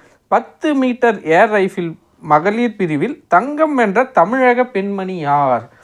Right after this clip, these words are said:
ஆ, இந்தியாவுக்குள்ள நடந்துட்டு இருக்கு. எங்கன்னா உத்தரகாண்ட்ல. ஓகேங்களா, முப்பத்தி எட்டாவது தேசிய விளையாட்டுப் போட்டியில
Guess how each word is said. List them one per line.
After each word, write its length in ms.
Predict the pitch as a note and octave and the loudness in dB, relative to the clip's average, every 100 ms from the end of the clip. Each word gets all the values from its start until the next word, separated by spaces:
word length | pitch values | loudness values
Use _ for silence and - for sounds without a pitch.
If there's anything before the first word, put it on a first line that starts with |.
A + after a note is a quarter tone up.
| _ _ | _ _
ஆ, 60 | D3 | -8
இந்தியாவுக்குள்ள 840 | C#3+ C#3 E3 F3 E3+ D#3 D3+ B3+ D#4+ - _ _ | -6 -4 2 2 0 -4 2 4 2 -6 _ _
நடந்துட்டு 480 | D3+ C#3+ D3 E3+ E3 | -4 0 0 0 -2
இருக்கு. 380 | D3+ C#3 A#3+ D4 _ _ - | -4 0 -2 -2 _ _ -6
எங்கன்னா 340 | D#3 F#3 G#3+ G#3+ | -4 2 2 2
உத்தரகாண்ட்ல. 560 | E3 A3 G3 D3+ B2 | 0 0 2 0 0
ஓகேங்களா, 340 | A#2 C#3 C3+ C3+ | -6 -6 -2 -2
முப்பத்தி 440 | C3 C#3 G3+ F#3+ | -2 -4 -4 -2
எட்டாவது 480 | E3+ E3+ E3 F3 A#3 | -2 2 2 2 -2
தேசிய 380 | E3 F3+ - F#3 | -2 -2 -2 -4
விளையாட்டுப் 540 | D#3 D#3+ D#3 D#3 C#3+ | 0 2 0 -2 -8
போட்டியில 400 | B2+ B2 C#3 B3 | -8 -4 0 0